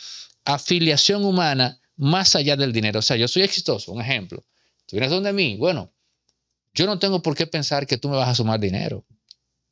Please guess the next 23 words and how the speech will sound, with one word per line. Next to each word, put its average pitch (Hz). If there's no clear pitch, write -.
O 127
pongamos 165
Juancito 185
Pérez, 143
porque 101
voy 101
con 101
algo 98
macabro. 127
Eh, 135
no 160
tiene 190
por 170
qué 175
pensar 160
que 143
ese 175
joven 170
que 123
va 131
tocando 156
su 156
puerta 151